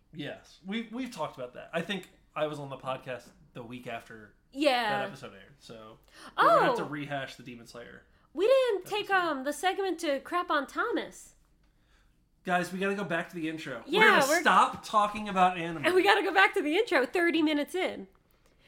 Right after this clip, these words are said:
Speaker 2: So, Thomas isn't here. Wanna
Speaker 1: Yeah.
Speaker 2: know why?
Speaker 1: I, I have asked you why,
Speaker 2: Yeah.
Speaker 1: and you said, "I'm saving it for the pod."
Speaker 2: Save it for the pod.
Speaker 1: Save it for the
Speaker 2: So,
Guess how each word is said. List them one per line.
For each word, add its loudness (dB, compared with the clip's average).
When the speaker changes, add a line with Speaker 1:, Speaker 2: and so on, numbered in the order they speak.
Speaker 2:
So, 4
Thomas 2
isn't -2
here. -4
Wanna 0
Speaker 1:
Yeah. 4
Speaker 2:
know 2
why? -2
Speaker 1:
I, -2
I -2
have -4
asked -4
you -8
why, -16
Speaker 2:
Yeah. -8
Speaker 1:
and -8
you -8
said, -8
"I'm -8
saving -10
it -18
for -20
the -20
pod." -12
Speaker 2:
Save -6
it -18
for -18
the -20
pod. -4
Speaker 1:
Save -10
it -10
for -12
the -4
Speaker 2:
So, 4